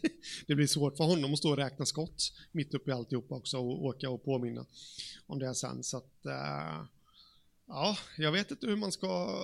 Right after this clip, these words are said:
komma till rätta med det här. Jag, jag tycker att det är sjukt viktigt att det stämmer, och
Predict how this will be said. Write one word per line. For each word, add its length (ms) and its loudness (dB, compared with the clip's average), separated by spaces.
komma 200 0
till 140 0
rätta 400 -4
med 100 -4
det 60 0
här. 160 4
Jag, 280 2
jag 180 0
tycker 280 -4
att 100 -8
det 60 -6
är 40 -4
sjukt 340 -2
viktigt 380 -6
att 120 -12
det 80 -6
stämmer, 520 -2
och 240 2